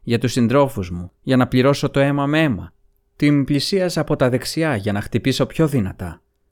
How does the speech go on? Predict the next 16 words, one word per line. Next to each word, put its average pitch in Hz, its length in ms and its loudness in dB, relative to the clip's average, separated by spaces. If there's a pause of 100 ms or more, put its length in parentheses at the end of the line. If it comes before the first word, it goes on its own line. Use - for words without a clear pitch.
(120)
Πώς 180 200 2
το 175 120 2
έκανε 180 340 2
δεν 180 180 2
ξέρω, 92 500 -6 (100)
αλλά 127 280 2
αστόχησα. - 720 -2 (500)
Ήταν 196 240 -2
σαν 190 160 0
να 185 80 2
χτυπούσε 175 440 0
ένα 165 160 2
φάντασμα 107 680 -2
ή 120 80 2
μία 135 240 2
σκιά. 139 520 -2